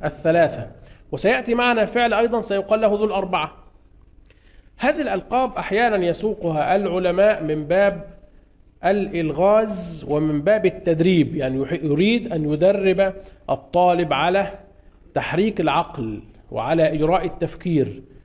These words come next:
لماذا يسمى ذا الثلاثة؟ وهل هو يبقى الفعل الأجوف؟ هل الفعل الأجوف يقف عند هذا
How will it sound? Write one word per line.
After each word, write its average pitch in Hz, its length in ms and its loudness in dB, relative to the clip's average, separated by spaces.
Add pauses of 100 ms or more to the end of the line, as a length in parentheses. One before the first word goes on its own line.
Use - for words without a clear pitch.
(300)
لماذا 220 320 2
يسمى 196 480 0
ذا 160 160 2
الثلاثة؟ 151 640 0 (400)
وهل 214 320 2
هو 214 200 6
يبقى 190 340 2
الفعل 180 300 0
الأجوف؟ 160 440 -2
هل 190 80 0
الفعل 208 260 0
الأجوف 196 460 0 (280)
يقف 185 380 0
عند 170 220 -2
هذا 214 460 0